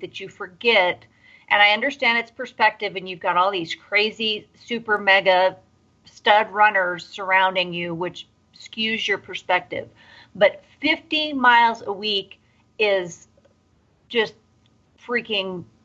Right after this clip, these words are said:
phenomenal. I, I mean, I can remember thinking when I, I was hoping I could run fifty miles in a month. So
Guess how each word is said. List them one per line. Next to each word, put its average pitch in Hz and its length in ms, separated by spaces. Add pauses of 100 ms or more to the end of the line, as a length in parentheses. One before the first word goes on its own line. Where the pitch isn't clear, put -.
(180)
phenomenal. 190 720
I, - 220
I 220 80
mean, 214 200
I 202 140
can 247 160
remember 226 340
thinking 220 440
when 196 200
I, 202 280 (140)
I 208 120
was 208 180
hoping 233 380
I 202 120
could 190 160
run 185 180
fifty 214 340
miles 180 380 (100)
in 180 120
a 185 40
month. 180 500 (1000)
So 208 220